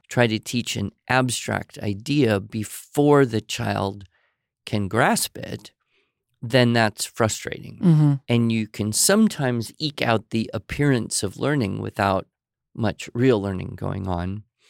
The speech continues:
Speaker 1: or you just get someone who hates it. And why would anyone hate grammar? It, it doesn't even make sense to me because grammar is inherently good. It's
Speaker 2: Mm.
Speaker 1: inherently beautiful. It's
Speaker 2: Mm-hmm.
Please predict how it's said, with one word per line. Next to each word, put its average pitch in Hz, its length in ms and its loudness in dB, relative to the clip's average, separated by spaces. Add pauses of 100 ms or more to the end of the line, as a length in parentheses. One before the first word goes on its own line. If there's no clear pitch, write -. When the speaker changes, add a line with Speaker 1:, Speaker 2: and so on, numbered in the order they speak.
(420)
Speaker 1:
or 127 500 6
you 120 300 -2
just 110 420 0
get 110 200 0
someone 101 300 -4
who 98 100 -6
hates 110 340 -4
it. - 220 -10 (840)
And 104 460 0 (180)
why 113 460 2
would 117 340 -2
anyone 113 600 0 (220)
hate - 300 -4
grammar? 151 540 -2 (360)
It, 120 220 -2
it 123 120 -4
doesn't 143 280 4
even 127 240 2
make 107 200 -2
sense - 540 0
to - 120 -6
me 87 400 -6 (640)
because 120 340 0
grammar 123 500 2
is 117 180 -4 (120)
inherently 117 920 -2
good. - 480 -4 (220)
It's 190 260 2
Speaker 2:
Mm. - 40 2
Speaker 1:
inherently 117 760 0
beautiful. 123 720 -6
It's 175 380 2
Speaker 2:
Mm-hmm. 170 60 -12